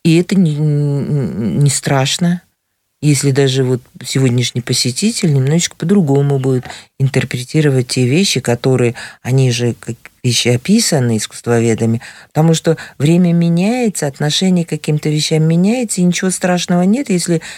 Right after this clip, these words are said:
это будет немножечко даже диссонировать сегодняшнее восприятие какой-то вещи. В любом случае, она создана для того, чтобы радовать глаз, для того, чтобы думать и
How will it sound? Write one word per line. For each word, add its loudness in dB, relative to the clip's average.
это 0
будет 0
немножечко 0
даже 0
диссонировать 0
сегодняшнее -2
восприятие 0
какой-то -2
вещи. -2
В -4
любом 4
случае, 0
она 0
создана -2
для -4
того, 0
чтобы -2
радовать 0
глаз, -2
для -4
того, 0
чтобы -4
думать 0
и 2